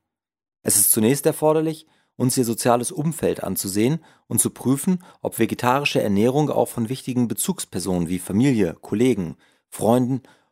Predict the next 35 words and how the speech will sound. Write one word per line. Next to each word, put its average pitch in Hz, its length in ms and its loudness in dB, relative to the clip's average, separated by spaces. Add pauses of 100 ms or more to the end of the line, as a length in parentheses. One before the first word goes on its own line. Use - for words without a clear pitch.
oder 143 200 4
der 143 100 2
Gesellschaft 135 460 0
insgesamt 131 600 0
als 95 220 -6
erstrebenswertes 117 880 -2
Ziel 139 280 0
angesehen 90 520 0
wird. 73 280 -10 (800)
Ist - 180 -2
dies 117 160 0
der 104 120 2
Fall, 139 340 2 (240)
so - 120 2
erhöht 113 320 2
sich 135 140 -8
die 104 100 -10
Wahrscheinlichkeit 98 640 -2
dafür, 127 400 0 (360)
dass - 160 -4
die - 100 -4
betreffende 135 460 -2
Person 135 360 0
die 135 80 -2
Verhaltensintention 127 1040 -2
entwickelt, 143 480 -2 (280)
sich - 240 -6
vegetarisch 110 640 -2
zu - 120 -2
ernähren. 90 520 0 (1000)
Des 104 160 0
Weiteren 135 340 2
muss 98 180 0
beachtet - 480 -6
werden, 117 280 0